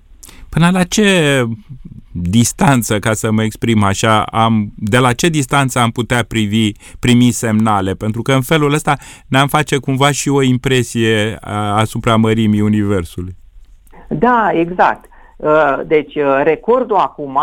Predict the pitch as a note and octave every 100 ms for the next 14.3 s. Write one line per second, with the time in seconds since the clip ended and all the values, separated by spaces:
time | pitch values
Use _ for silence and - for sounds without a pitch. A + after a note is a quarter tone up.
0 | F#3 F3+ E3+ E3+ D#3+ D3+ C#3+ C#3+ C3+ D3+
1 | D3+ F#3 D#3 E3 C#3+ - F3+ F3 C#3 E3
2 | E3 D#3 C3+ D3+ C#3 C3+ C3 C3 B2 C3+
3 | B2+ C3 E3 D#3+ C3+ A#2+ D#3 F#3 F3 E3
4 | D#3+ D3 F3+ E3+ E3 F#3 F3+ D#3+ D#3 D3+
5 | C#3 - A#2 - D#3 C#3+ E3 E3+ E3 C3
6 | C#3 - F3 E3 E3 D#3 D3 E3+ F#3 F#3
7 | E3 _ G#3 G#3 F#3+ F3 D#3 D#3 G3 G3
8 | C#3+ D3 C3+ - C3+ D#3 D3+ D3 D3+ D3+
9 | D3 - C#3 - A2+ G2 - - - -
10 | - C#3+ - - - - - - - F3
11 | G3+ G3+ G3 F#3 F3+ F3+ C#3+ - B2+ B2
12 | D#3+ D#3+ C#3 C3 - C3 C3 A#2+ A#2+ B2
13 | A#2 A2+ A2 A#2 G#2+ G#2+ G#2+ G2 - G#2
14 | - G#2+ -